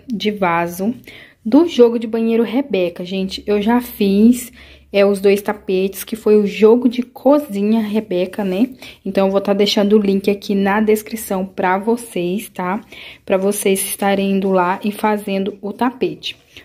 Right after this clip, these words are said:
Hoje, a videoaula vai ser da capa do vaso, mas daí vocês podem tá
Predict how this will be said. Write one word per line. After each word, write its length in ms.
Hoje, 560
a 80
videoaula 480
vai 100
ser 200
da 120
capa 300
do 120
vaso, 380
mas 160
daí 280
vocês 340
podem 400
tá 300